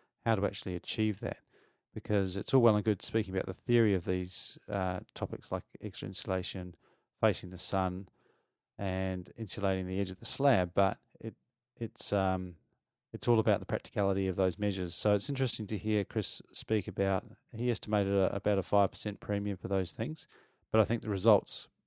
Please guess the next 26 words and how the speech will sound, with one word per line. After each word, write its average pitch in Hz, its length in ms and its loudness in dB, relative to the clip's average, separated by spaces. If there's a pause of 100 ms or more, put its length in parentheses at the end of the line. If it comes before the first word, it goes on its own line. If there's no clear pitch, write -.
(120)
really 107 380 4
speak - 300 -4
for - 40 -20
themselves. 95 600 2 (340)
Not 135 120 10
only 120 200 8
does 98 180 -4
he 98 100 0
have 95 160 0
no 98 240 2
power 107 320 0
bills, 90 280 0
but 98 120 -8
it's 90 140 -6
exceptionally - 580 -6
comfortable. 110 640 -8 (640)
And 113 500 4 (580)
Christchurch, 107 580 0
like 107 180 2
anywhere, 139 320 4
is 92 160 0
not 113 320 2
immune 107 320 -4
to 98 80 -12
power 101 280 -2
cuts, - 500 -8